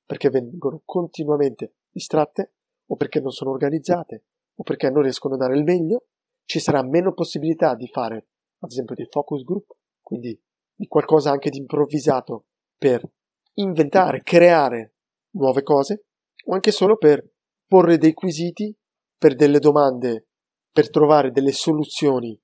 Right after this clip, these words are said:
a dei piccoli problemi che se siamo in ufficio, semplicemente proviamo a chiedere al gruppo se qualcuno sa come si fa una determinata cosa, se invece siamo a casa come facciamo? E qui chiaramente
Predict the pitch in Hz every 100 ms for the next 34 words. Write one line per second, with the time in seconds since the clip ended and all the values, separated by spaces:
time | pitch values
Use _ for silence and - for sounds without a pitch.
0 | _ _ _ - 151 262 175 - 170 160
1 | 190 160 139 143 - _ _ _ _ -
2 | 135 - 139 127 117 - 202 - 104 _
3 | _ _ _ - 120 117 123 120 107 95
4 | _ _ _ _ _ 143 123 127 - 147
5 | 127 117 170 170 - 110 _ _ _ _
6 | - - 131 139 131 127 - - 120 -
7 | _ _ - 139 - 120 123 104 _ _
8 | _ _ - 127 135 127 123 120 117 139
9 | 131 151 - _ _ - 208 - 170 139
10 | - _ 180 175 143 139 165 - _ _
11 | 165 151 139 131 104 - _ _ _ -
12 | - 185 - 160 175 143 139 165 165